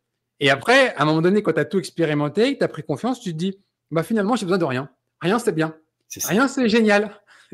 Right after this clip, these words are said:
Speaker 1: Et, et, euh, j'ai fait mon premier marathon, euh, sans rien, sans ravitaillement, sans rien, en deux mille seize, marathon du Mont-Saint-Michel.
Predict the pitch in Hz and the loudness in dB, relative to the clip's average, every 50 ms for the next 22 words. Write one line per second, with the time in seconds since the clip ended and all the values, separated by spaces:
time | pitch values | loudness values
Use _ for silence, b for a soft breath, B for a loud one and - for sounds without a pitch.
0 | - - - 156 160 170 - - 156 156 156 147 143 131 165 160 208 208 175 156 | -12 -4 -2 -2 -2 -2 -4 -2 2 4 4 4 4 2 2 0 2 0 0 0
1 | - 175 175 170 170 160 160 165 165 - 175 175 175 170 175 - _ 131 127 123 | 0 0 2 2 2 2 0 0 -4 -4 -6 -6 -6 -6 -8 -8 _ -4 -4 -2
2 | 123 120 117 113 113 113 113 113 110 110 113 110 - - 123 104 117 151 214 285 | -2 -2 -2 -2 -2 -4 -4 -6 -6 -8 -8 -8 -8 -6 -6 -2 0 0 0 0
3 | 254 - - 160 131 139 135 139 135 - 139 127 127 139 143 147 151 147 143 135 | 0 0 0 0 0 0 -2 -2 -2 0 0 0 0 0 0 0 0 -2 -2 -4
4 | - - 120 123 131 151 208 233 185 139 143 151 156 165 180 190 190 170 - - | -6 -8 -8 -6 -4 -2 -2 -2 -2 -2 -2 0 0 0 0 0 -2 -6 -4 0
5 | 170 165 180 151 143 139 135 143 - 160 151 143 143 147 139 - 135 135 127 - | 2 2 2 2 0 -2 -2 -2 -2 -2 -4 -4 -4 -6 -8 -8 -10 -10 -10 -10
6 | 123 120 | -12 -12